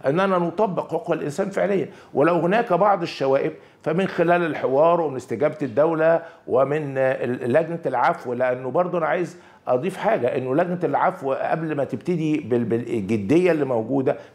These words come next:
تم إعادة تشكيلها، وده بيبين برضو أن الدولة أداء السابقين كان برضو محتاجة أكتر. أنا لا ألوم أحد،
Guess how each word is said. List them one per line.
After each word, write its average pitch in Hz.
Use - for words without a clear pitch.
تم 175
إعادة 165
تشكيلها، -
وده 123
بيبين 160
برضو 175
أن 139
الدولة 151
أداء 170
السابقين 131
كان 123
برضو 151
محتاجة 139
أكتر. 196
أنا 131
لا 135
ألوم 147
أحد، 151